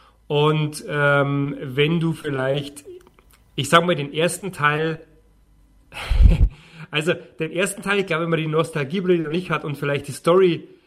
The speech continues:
kann man sich ja auch im zweiten Teil nochmal nacherzählen lassen. Also es, glaube ich, gibt tatsächlich im zweiten Teil,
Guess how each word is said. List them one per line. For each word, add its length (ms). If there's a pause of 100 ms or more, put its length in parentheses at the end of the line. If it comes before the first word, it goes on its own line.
(480)
kann 200
man 140
sich 180
ja 180
auch 120
im 140
zweiten 340
Teil 180
nochmal 280
nacherzählen 760
lassen. 320
Also 160
es, 100
glaube 180
ich, 100
gibt 280 (220)
tatsächlich 280
im 100
zweiten 420
Teil, 400